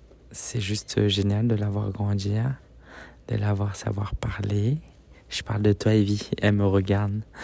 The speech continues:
Elle prend des livres et elle me regarde. <laughs> Et du coup, moi, aujourd'hui, j'aimerais vous parler de, euh, ouais, des, du bonheur de voir sa fille apprendre à parler, de pouvoir communiquer.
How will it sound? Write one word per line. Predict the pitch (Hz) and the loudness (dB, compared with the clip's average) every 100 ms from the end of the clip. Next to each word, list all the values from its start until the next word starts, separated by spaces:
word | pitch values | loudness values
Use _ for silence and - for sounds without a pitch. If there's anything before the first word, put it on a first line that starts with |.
| - - - | -10 -8 -4
Elle | 95 | -2
prend | - - | 0 4
des | 101 101 | 6 6
livres | 101 107 120 113 | 6 4 4 4
et | 101 | 4
elle | 95 107 | 4 2
me | 98 | 4
regarde. | 95 - - - 107 135 - - | 2 2 -2 0 4 4 2 4
<laughs> | 117 - - - - - - - - - - - | 4 4 -6 -20 -20 -16 -12 -10 -8 -6 -8 0
Et | 120 | 2
du | 107 | 4
coup, | - 208 | 6 6
moi, | 185 | 8
aujourd'hui, | 107 101 104 131 | 8 8 6 6
j'aimerais | 104 92 95 | 4 2 0
vous | 92 | -2
parler | - 95 98 98 | -2 0 4 4
de, | 98 95 92 85 - - - - - - 107 | 6 6 6 2 -6 -14 -16 -16 -20 -8 -2
euh, | 104 101 95 95 - 127 | 2 2 -2 -6 -10 -6
ouais, | 139 143 | -4 -4
des, | 110 101 101 101 - - - - - - _ - - | -4 -4 -2 -4 -8 -18 -20 -20 -20 -20 _ -20 -14
du | - | -6
bonheur | 101 107 110 113 117 113 | 0 2 4 4 4 2
de | |
voir | 101 104 | 0 -2
sa | 101 101 | -4 -8
fille | - 104 107 | -6 -4 -2
apprendre | 104 - 101 | -2 -2 -2
à | 98 | -2
parler, | - - 104 104 - - - - - - - | -4 -4 -6 -6 -10 -20 -20 -20 -20 -14 -10
de | |
pouvoir | 101 - 98 - | -8 -8 -8 -4
communiquer. | - 104 104 101 - 107 | -2 2 2 0 2 2